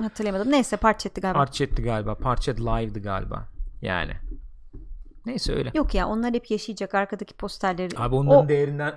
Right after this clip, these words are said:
Speaker 2: ak-, e-,
Speaker 1: hiçbir şey
Speaker 2: eksilen bir şey
Speaker 1: kaybetmiyor,
Speaker 2: yok yani.
Speaker 1: kesinlikle öyle.
Speaker 2: Aynen öyle. Efendim.
Speaker 1: <laughs>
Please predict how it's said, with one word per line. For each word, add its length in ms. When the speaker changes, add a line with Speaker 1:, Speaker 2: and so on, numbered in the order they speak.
Speaker 2:
ak-, 260
e-, 100
Speaker 1:
hiçbir 60
şey 120
Speaker 2:
eksilen 360
bir 60
şey 0
Speaker 1:
kaybetmiyor, 320
Speaker 2:
yok 120
yani. 80
Speaker 1:
kesinlikle 400
öyle. 220
Speaker 2:
Aynen 280
öyle. 240
Efendim. 640
Speaker 1:
<laughs> 560